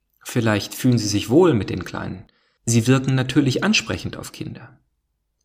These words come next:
Haben Sie je daran gedacht, dieses Geschenk so wie Don Bosco zu verwenden? Warum scheinen Sie solchen Mut zu haben?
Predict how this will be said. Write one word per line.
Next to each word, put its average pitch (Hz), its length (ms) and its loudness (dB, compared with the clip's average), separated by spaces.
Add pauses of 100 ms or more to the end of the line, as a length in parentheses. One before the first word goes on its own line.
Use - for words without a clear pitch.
Haben 98 260 2
Sie 80 120 -6
je 85 180 0
daran 120 300 -2
gedacht, - 400 -6
dieses 107 280 -4
Geschenk 110 500 -4
so 104 420 -2
wie 98 180 -8
Don 87 280 -6
Bosco 90 400 -4
zu 156 160 -6
verwenden? 160 760 -6 (1700)
Warum 92 340 -2
scheinen 101 420 0
Sie 101 120 -2
solchen 98 440 -2
Mut 202 300 2
zu 95 200 -6
haben? 92 360 -12